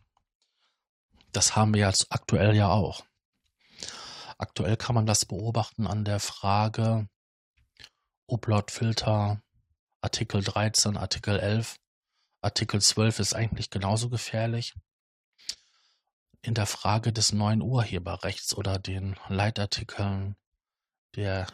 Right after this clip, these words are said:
E U dazu. Dort hat, haben sich viele Leute instrumentalisieren lassen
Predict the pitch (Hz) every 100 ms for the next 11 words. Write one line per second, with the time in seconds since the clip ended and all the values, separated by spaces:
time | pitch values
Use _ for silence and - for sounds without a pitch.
0 | - 110 90 113 110 - - - 78 87
1 | - - _ _ - - _ - - -
2 | - - _ - 101 98 - 104 - -
3 | 92 110 107 101 - 131 135 135 120 110
4 | 98 _ _ _ - _ - 95 110 110
5 | - - 113 - 123 117 - 120 113 131
6 | 101 90 98 120 127